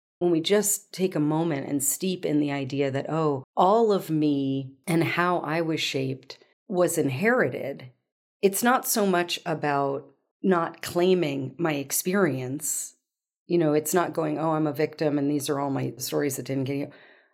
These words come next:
For me, it makes space for me to look at it with curiosity, with a little grace, with a little love. Because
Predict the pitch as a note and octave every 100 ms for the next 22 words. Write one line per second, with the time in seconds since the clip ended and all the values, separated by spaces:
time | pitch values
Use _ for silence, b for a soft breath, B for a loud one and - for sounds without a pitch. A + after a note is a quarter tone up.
0 | b _ - - G3+ F#3 G3 A#3+ A#3 E3+
1 | E3+ F3 F3 - - - - E3 F#3+ C3+
2 | - - - - _ _ _ _ _ _
3 | _ - F#3+ F3+ F#3 F#3 E3 D#3 F#3 F#3+
4 | D#3+ C#3+ C#3 D3 C3 - D#3 C#3+ C3 C3+
5 | D#3 - E3 F3 F3 F#3 - _ _ _
6 | E3 D#3 D3 C#3+ C3+ C#3 C3 D#3 - -
7 | - - _ _ _ _ _ _ _ _
8 | E3 E3 D#3 D#3+ D3 C3+ C#3 D#3+ E3 -
9 | _ E3+ F#3+ E3+ - -